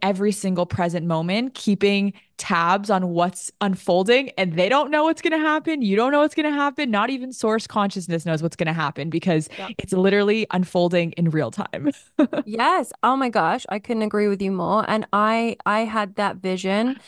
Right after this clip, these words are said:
Speaker 2: in my records a while ago where they showed me every single step we take in the present moment, every second that we're breathing,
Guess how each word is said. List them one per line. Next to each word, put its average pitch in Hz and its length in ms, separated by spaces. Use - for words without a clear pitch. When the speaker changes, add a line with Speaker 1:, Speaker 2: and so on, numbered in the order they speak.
Speaker 2:
in 214 140
my 190 140
records 190 460
a 185 60
while 196 260
ago 180 240
where 185 140
they 190 160
showed 214 440
me 185 280
every 247 400
single 220 420
step - 600
we 190 140
take - 400
in 196 120
the 185 60
present 190 380
moment, 156 400
every 202 220
second - 580
that 180 100
we're 175 160
breathing, 165 640